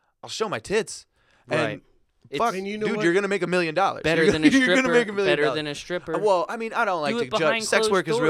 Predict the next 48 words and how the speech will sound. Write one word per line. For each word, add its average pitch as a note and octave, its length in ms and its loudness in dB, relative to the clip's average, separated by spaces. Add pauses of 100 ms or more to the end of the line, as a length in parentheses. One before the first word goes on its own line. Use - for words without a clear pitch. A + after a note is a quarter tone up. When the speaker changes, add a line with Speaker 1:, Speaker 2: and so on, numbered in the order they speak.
Speaker 2:
doors. C#3 40 0
Speaker 1:
work C#3+ 220 2
and C#3+ 100 -2
all C3 160 0
that, C#3 240 0
but C#3 100 -2
I'm D#3+ 100 -4
just C3+ 180 -8
saying, D3+ 540 -2 (240)
Speaker 2:
But F#3 100 -2
it's - 40 -2
Speaker 1:
like, C3+ 140 -2
Speaker 3:
My A3+ 60 -2
Speaker 2:
easier. A#3+ 220 -6 (180)
Speaker 3:
guy, - 20 -4
Keegan, E3 500 -12
my D3 200 -12
guy. D#3+ 240 -12
Speaker 2:
I'm G3 100 -4
saying A3 380 -2
Speaker 1:
<laughs> - 0 -
Speaker 2:
it's D#3+ 240 -4
easier. D3+ 640 -12 (180)
You A#2+ 120 -6
Speaker 1:
Right, A3+ 180 0
Speaker 2:
know? - 60 -2
Speaker 1:
right, F3+ 120 2
right. D3+ 180 -4
But, F3 160 -4
like, D#3 260 -4
the, D#3+ 280 2
the, D3+ 380 -2 (100)
the D3+ 160 -6
idea D#3 380 -2
that, C#3 300 -4 (200)
yeah, - 280 -6
it's, E3+ 200 -8
it G3 160 4
is. A#3 260 -8
She's, F3 260 -8
all F3+ 160 -4
she - 160 -6
has F3+ 160 -4
to E3 80 -12
do F#3 140 -4
is C#3+ 120 -4
get D3+ 140 -4
on, D3 220 -4